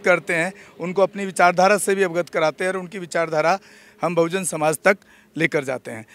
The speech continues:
तो आज हमारे साथ इटावा से हम हैं अभी, और आप देख रहे होंगे ये सफारी जो अखिलेश सरकार ने बनवाया था, वहाँ हम खड़े हैं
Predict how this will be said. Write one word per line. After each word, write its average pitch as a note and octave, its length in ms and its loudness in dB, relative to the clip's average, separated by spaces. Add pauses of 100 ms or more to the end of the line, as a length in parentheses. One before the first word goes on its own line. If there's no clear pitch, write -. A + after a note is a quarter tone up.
(180)
तो E3+ 60 0
आज F#3 180 8
हमारे G#3+ 240 6
साथ A3 280 10
इटावा F#3 380 12
से A3+ 180 10
हम G#3 180 8
हैं G3 140 4
अभी, G3 220 -2 (380)
और D#3+ 140 0
आप F3 100 -2
देख G#3 200 -6
रहे A3+ 120 0
होंगे A3 200 -4
ये G3+ 160 0
सफारी F3+ 680 6
जो D#3+ 520 -2
अखिलेश F#3+ 300 0
सरकार F3 480 4 (440)
ने E3 460 4
बनवाया E3 380 10
था, E3+ 180 8
वहाँ F3 340 4
हम F3 80 0
खड़े F3+ 260 4
हैं F3+ 180 6